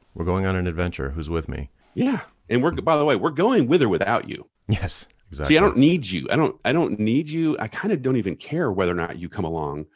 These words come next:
Speaker 2: I, you know, if we're a fit, yes, I'm super excited about that. But if we're not a fit, I do not care
Speaker 1: Right.
Speaker 2: that you're not joining us. And this is a very different posture, I think, than, than most business owners have <laughs> because we're so addicted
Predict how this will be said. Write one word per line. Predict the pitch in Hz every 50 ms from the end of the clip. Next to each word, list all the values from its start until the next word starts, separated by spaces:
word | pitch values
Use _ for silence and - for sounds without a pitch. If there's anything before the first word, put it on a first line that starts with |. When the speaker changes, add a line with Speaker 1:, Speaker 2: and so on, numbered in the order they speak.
| _ _ _ -
Speaker 2:
I, | 110 - -
you | - 107
know, | 104 104
if | - 120 - -
we're | 202 202
a | 180 -
fit, | - - - - 262 233 - - -
yes, | 107 98 120 202 233 120 73 - - - - - - -
I'm | 104 110 104 104
super | - - - - 233 220 - 117
excited | 98 - - 104 95 95
about | 82 87 85 -
that. | - 85 - -
But | 101 -
if | 123 -
we're | 208 254
not | 254 226 185
a | 131
fit, | - - 170 196 - -
I | 120 139
do | 127 - - 110
not | 139 127 87 76 - -
care | - - 95 85 - - - - _ _ _ -
Speaker 1:
Right. | - - -
Speaker 2:
that | - 85
you're | 90 87
not | 82 - -
joining | - - 80 71 65 58 50
us. | 50 - - - - _ _ _ - _ _ _
And | - - 110 - 156
this | 160 131 -
is | -
a |
very | 107 - 135 139 127 104
different | - _ - 117 - - 95 76 -
posture, | - - - 85 - - - 73 71 76
I |
think, | - - 78 69 - -
than, | 80 82 80 76 76 76 76 - - - - _ - - - - - -
than | - 82 82 82
most | 87 87 85 82 - - - _ _ -
business | 101 95 - 92 - -
owners | 69 80 82 78 -
have | - 80 76 76 71 69 -
<laughs> | 104
because | 101 - - - 110 - - -
we're | 92 87 -
so | - 98 82
addicted | 78 - - 82 76 - - 69